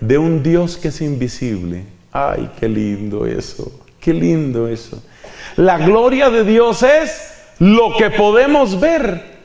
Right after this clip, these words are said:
de un Dios que es invisible. Esa es la gloria de Dios.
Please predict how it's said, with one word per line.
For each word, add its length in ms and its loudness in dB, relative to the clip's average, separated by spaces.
de 160 2
un 240 2
Dios 400 2
que 420 2
es 480 -10
invisible. 1200 0
Esa 540 0
es 220 -4
la 160 -2
gloria 500 -2
de 180 -4
Dios. 680 -10